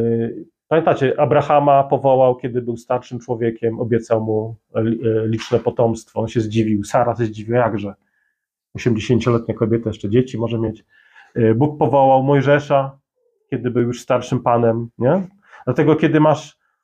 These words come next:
nie wiem, czterdzieści, pięćdziesiąt, sześćdziesiąt, siedemdziesiąt, osiemdziesiąt lat,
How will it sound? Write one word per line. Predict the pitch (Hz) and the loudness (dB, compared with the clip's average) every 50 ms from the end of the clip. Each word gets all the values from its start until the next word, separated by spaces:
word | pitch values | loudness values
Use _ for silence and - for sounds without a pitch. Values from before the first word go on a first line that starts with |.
| _ _ - | _ _ -4
nie | 139 131 | -2 -2
wiem, | 110 104 95 | -2 -4 -6
czterdzieści, | 98 - _ 147 131 123 117 139 147 147 143 147 - 139 127 | -10 -4 _ -2 0 2 2 4 4 2 2 -2 -6 -8 -4
pięćdziesiąt, | - 139 131 123 120 135 139 135 135 139 110 107 107 - | -2 0 0 2 2 2 2 0 0 -2 -4 -4 -4 -2
sześćdziesiąt, | - 131 123 117 131 139 131 135 113 107 101 - | -2 0 0 2 2 0 0 0 -2 -4 -4 -2
siedemdziesiąt, | - 139 117 127 127 127 127 135 135 - 135 120 113 | -2 0 2 2 2 2 2 0 2 2 0 0 0
osiemdziesiąt | 123 - - 123 117 123 139 - - 135 - 143 | -2 -2 -2 0 2 2 0 2 0 -2 0 2
lat, | 135 117 113 123 143 - - | 2 4 4 2 2 -2 -6